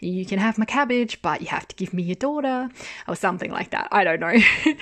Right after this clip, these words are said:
But in the end, the dad ends up promising his daughter to this witch. And of course, the witch comes eventually and takes the daughter. I think maybe the daughter's not even born at that point.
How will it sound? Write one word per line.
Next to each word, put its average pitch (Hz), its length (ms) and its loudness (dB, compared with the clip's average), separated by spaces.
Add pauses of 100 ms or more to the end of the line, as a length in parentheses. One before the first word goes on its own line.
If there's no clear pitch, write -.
(220)
But 262 120 4
in 294 100 2
the 220 140 4
end, 170 220 0
the 180 80 -2
dad 170 260 -2
ends 180 180 -4
up - 280 -8
promising 185 600 -2
his 165 160 -2
daughter 170 380 0
to - 180 -4
this 170 200 -8
witch. 185 420 0
And 160 80 -4
of 160 100 -10
course, 180 300 -6
the 170 100 -2
witch - 300 -4
comes 180 320 -2
eventually 160 560 -6
and 147 100 -8
takes - 280 -4
the - 100 -10
daughter. 156 260 -8
I 175 80 -6
think 185 160 -2
maybe 175 160 -4
the 160 100 -6
daughter's 175 300 -6
not 170 120 -8
even 165 180 -6
born 175 340 -4
at - 80 -10
that - 200 -8
point. 180 340 -6